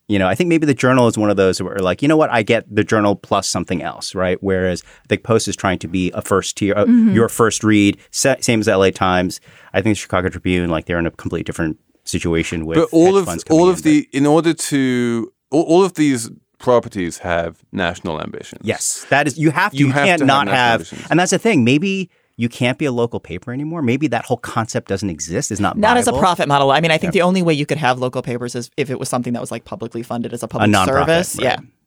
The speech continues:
Speaker 1: Yeah. Which, that is something that, you know, like, Lorene Jobs, who she's thinking about that, working on it and trying to figure out ways that you can create a model
Speaker 3: Yeah,
Speaker 1: around
Speaker 3: e-,
Speaker 1: local
Speaker 3: everyone
Speaker 1: news.
Speaker 3: is, everyone is trying to make local news work. Like, apparently Patch still exists and is maybe
Speaker 1: That's crazy to me that
Speaker 3: is,
Speaker 1: it
Speaker 3: is
Speaker 1: does,
Speaker 3: maybe,
Speaker 1: yeah.
Speaker 3: like, making money somewhere.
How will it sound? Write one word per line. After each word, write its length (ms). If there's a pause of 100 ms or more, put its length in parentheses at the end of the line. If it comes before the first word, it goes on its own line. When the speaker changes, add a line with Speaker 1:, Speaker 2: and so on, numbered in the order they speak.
(140)
Speaker 1:
Yeah. 240 (200)
Which, 500
that 240
is 100
something 360
that, 280
you 120
know, 200
like, 200
Lorene 320
Jobs, 520
who 300
she's 340 (760)
thinking 260
about 240
that, 160
working 300
on 160
it 20
and 100
trying 120
to 60
figure 260
out 80
ways 420
that 300 (320)
you 140
can 80
create 180
a 60
model 320
Speaker 3:
Yeah, 60 (100)
Speaker 1:
around 180
Speaker 3:
e-, 40
Speaker 1:
local 180
Speaker 3:
everyone 400
Speaker 1:
news. 240
Speaker 3:
is, 80
everyone 320
is 100
trying 280
to 100
make 180
local 240
news 240
work. 460
Like, 200
apparently 400
Patch 380
still 280
exists 540
and 120
is 120
maybe 320
Speaker 1:
That's 240
crazy 320
to 120
me 100
that 100
Speaker 3:
is, 200
Speaker 1:
it 80
Speaker 3:
is 60
Speaker 1:
does, 40
Speaker 3:
maybe, 360
Speaker 1:
yeah. 100
Speaker 3:
like, 280
making 380
money 240
somewhere. 460